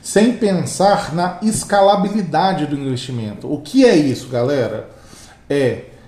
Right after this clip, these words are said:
você poder aumentar a sua produção do seu empreendimento sem ter que aumentar exponencialmente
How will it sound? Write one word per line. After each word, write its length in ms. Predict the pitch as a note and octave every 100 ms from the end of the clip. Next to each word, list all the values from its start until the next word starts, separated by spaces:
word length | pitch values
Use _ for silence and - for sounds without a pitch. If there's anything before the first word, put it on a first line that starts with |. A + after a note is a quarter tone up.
| -
você 340 | C3 C#3 C3+ F3
poder 440 | F3+ D#3+ D3 D3
aumentar 680 | D#3 E3 F3 D#3 B2+ F3+ A#3+
a 40 |
sua 320 | G#3+ - G3 -
produção 840 | F#3+ F3+ D3+ - - C3+ D#3 G3+
do 180 | E3+ D3+
seu 460 | - D#3+ F#3 A3
empreendimento 960 | F#3+ D#3+ D3+ C#3+ B2 A#2 B2 D#3+ F3 F#3+
sem 400 | - - D3+ E3+
ter 240 | - D3 D3
que 120 | D#3
aumentar 580 | D3+ C#3 B2 B2 C3+ D#3
exponencialmente 1400 | D3+ - D3+ D3 E3+ F3 E3+ D3 C3 C3 C#3 - D3